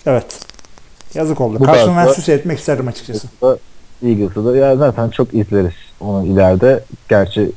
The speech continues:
Speaker 2: hani o sakatlıktan sonra Marius'un ve de Carr'ın düştüğü haller ortada. Yani gerçi onlar, onların kırıldı, bunun koptu bağlar.
Speaker 1: <laughs> Evet.
Speaker 2: Ee, daha kötü yani Carson Wentz'in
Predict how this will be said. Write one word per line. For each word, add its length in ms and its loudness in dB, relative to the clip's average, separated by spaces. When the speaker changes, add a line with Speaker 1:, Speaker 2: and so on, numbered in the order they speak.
Speaker 2:
hani 420 2
o 120 -2
sakatlıktan 560 0
sonra 400 2
Marius'un 560 4
ve 120 4
de 180 4
Carr'ın 240 -4
düştüğü 340 -4
haller 400 0
ortada. 500 -2
Yani 200 -4
gerçi 300 0
onlar, 200 0
onların 340 2
kırıldı, 420 2
bunun 240 -2
koptu 400 -2
bağlar. 520 -4
Speaker 1:
<laughs> 100 -6
Evet. 300 -6
Speaker 2:
Ee, 40 -14
daha 220 2
kötü 240 -6
yani 240 2
Carson 320 -2
Wentz'in 280 -8